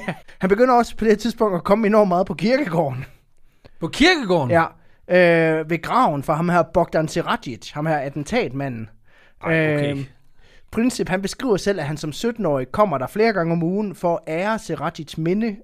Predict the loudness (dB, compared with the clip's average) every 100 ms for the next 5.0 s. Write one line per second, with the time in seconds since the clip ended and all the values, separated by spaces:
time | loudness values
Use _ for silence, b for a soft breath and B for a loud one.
0 | -6 -4 -2 -4 -4 -4 -4 -6 -6 -4
1 | 0 -2 -4 -8 -6 -6 -6 -10 -8 -10
2 | -10 -4 -2 0 2 2 2 -2 -4 -4
3 | -2 2 2 2 B B 0 2 2 -4
4 | -6 -6 -2 -2 0 0 2 4 2